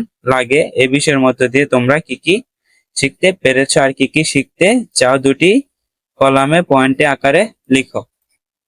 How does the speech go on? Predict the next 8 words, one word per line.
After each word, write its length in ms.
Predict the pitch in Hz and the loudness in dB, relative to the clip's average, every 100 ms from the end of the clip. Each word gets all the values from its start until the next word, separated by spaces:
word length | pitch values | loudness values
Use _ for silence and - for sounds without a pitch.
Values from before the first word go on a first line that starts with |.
| _ _ _ _ _ _ _ _ - | _ _ _ _ _ _ _ _ -4
দেখো 240 | 139 127 117 - | -2 0 -4 -2
এই, 80 | 135 - 131 | -4 -2 -4
এই 60 | 135 | 0
জীবন 200 | 143 160 | 2 2
জীবিকা 260 | 160 160 160 | 2 2 2
তোমার 160 | 160 156 | 2 2
সাবজেক্টটাকে 500 | 151 139 143 - 135 | 0 -2 -4 -2 -4
কেমন 240 | 135 147 | -2 0